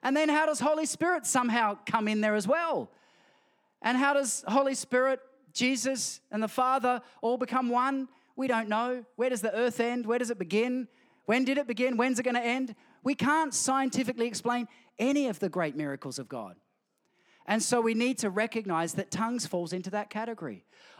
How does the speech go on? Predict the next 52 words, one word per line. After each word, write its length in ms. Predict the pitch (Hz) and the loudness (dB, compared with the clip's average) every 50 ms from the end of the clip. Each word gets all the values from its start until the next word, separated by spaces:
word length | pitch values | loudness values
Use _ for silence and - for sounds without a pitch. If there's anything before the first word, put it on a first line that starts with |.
| - - | -2 0
of 180 | 180 185 175 | 0 0 2
not 260 | 175 180 202 254 269 - | 2 2 2 2 2 0
being 180 | 254 262 247 | -2 0 2
able 120 | 233 220 220 | 0 0 0
to 40 | 214 | 0
be 120 | 196 214 190 | -2 -2 0
rationalized, 560 | 190 202 233 - - 202 196 175 170 160 - | 0 0 0 0 -4 -4 -4 -4 -4 -4 -2
but 120 | 196 190 | -2 0
our 120 | 185 185 180 | 0 0 0
spirit 680 | - - - - - - - - 269 277 269 277 262 - - _ _ | -2 -2 -2 -4 -4 -2 -2 0 0 2 2 0 0 -2 -10 _ _
knows 400 | 156 156 170 185 190 202 185 165 | -2 0 0 2 2 0 -2 -6
it's 140 | 165 - - | -10 -12 -8
being 220 | - 160 151 151 | -6 -6 -4 -4
edified. 420 | 151 151 160 - - 139 117 107 - - - - - _ | -4 -6 -6 -6 -8 -8 -8 -8 -12 -20 -20 -20 -20 _
Do 180 | - 226 285 330 | -4 -2 -2 -2
it 100 | 302 - | -4 -4
for 140 | - 226 214 | -4 -4 -2
an 80 | 185 | 0
hour 240 | 170 175 180 185 175 | 0 0 0 0 -2
sometimes, 560 | 151 - - 143 131 120 - 127 127 135 135 | -2 -4 -4 -6 -6 -6 -6 -6 -6 -6 -4
and 120 | 170 170 196 | -4 -4 -2
you'll 140 | 247 269 262 | -2 -2 0
know 220 | 240 233 190 147 120 | 0 -2 -2 -2 -4
after 280 | 165 180 - - 180 | -4 -6 -6 -6 -6
an 80 | 156 165 | -6 -4
hour 160 | 196 220 175 | -4 -4 -4
you'll 160 | 127 147 170 | -4 -6 -6
feel 180 | 160 - 185 185 | -6 -6 -6 -6
better. 260 | 180 220 247 233 143 - _ _ _ _ _ _ _ _ _ _ _ _ _ | -6 -6 -8 -10 -14 -16 _ _ _ _ _ _ _ _ _ _ _ _ _
You'll 140 | 139 175 180 | -6 -6 -4
feel 160 | - 214 208 | -4 -6 -6
better 240 | 202 233 254 262 214 | -6 -6 -8 -8 -8
just 220 | 156 151 - - | -8 -12 -10 -4
driving 400 | 156 151 156 175 190 185 214 202 | -2 0 0 0 0 -2 -4 -4
along 400 | 196 185 180 185 208 226 226 185 | -2 -2 0 0 0 -2 -4 -6
or 160 | 143 139 131 - - - _ _ | -6 -6 -8 -10 -18 -20 _ _
whatever 280 | 143 156 175 196 202 226 | -4 -2 -2 -2 -2 -2
you're 140 | 226 220 | -4 -4
doing. 240 | 196 247 285 285 202 | -4 -4 -4 -4 -4
Just 220 | 156 190 - - - | -6 -6 -6 -6 -6
speak, 460 | - - 190 214 226 - - - - - _ | -2 -2 -2 -2 -2 -6 -12 -18 -20 -20 _
speak 420 | - - - - - 208 240 233 - | -10 -10 -8 -2 0 0 0 0 -2
in 120 | 247 247 | -2 -2
the 80 | 254 240 | -2 -2
Spirit, 420 | - - - 277 311 320 285 240 | -4 -4 -4 -4 -2 -2 -2 -4
and 100 | 156 147 | -4 -6
sometimes 440 | - 196 185 202 196 196 190 185 - | -4 -2 -2 -2 -2 -6 -6 -4 -6
He 80 | 208 | -4
might 240 | 214 214 220 214 - | -4 -4 -4 -4 -8
speak 340 | - - - 220 247 247 - | -12 -6 -4 -4 -4 -4 -6
to 100 | - 240 | -6 -4
you 120 | 240 196 | -4 -4